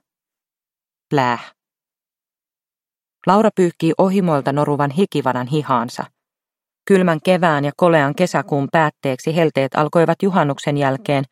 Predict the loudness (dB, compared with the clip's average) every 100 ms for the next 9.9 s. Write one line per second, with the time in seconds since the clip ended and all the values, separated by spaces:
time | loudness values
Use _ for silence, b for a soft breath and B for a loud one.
0 | _ _ _ -6 -2 2 2 2 0 0
1 | 0 0 2 -2 -2 -2 -2 -2 -2 -2
2 | 0 0 0 0 0 0 -2 -2 0 0
3 | -2 -4 -4 -6 -10 _ _ _ _ _
4 | _ _ _ _ _ _ _ _ _ _
5 | 0 2 2 0 0 0 0 -2 -2 -4
6 | -4 -6 -6 -2 -2 -2 -6 -8 -10 -10
7 | _ _ _ _ _ -2 2 2 0 0
8 | 0 2 0 -2 -2 -2 -2 -2 -2 -4
9 | -6 -2 0 -2 -4 -2 -2 -2 -6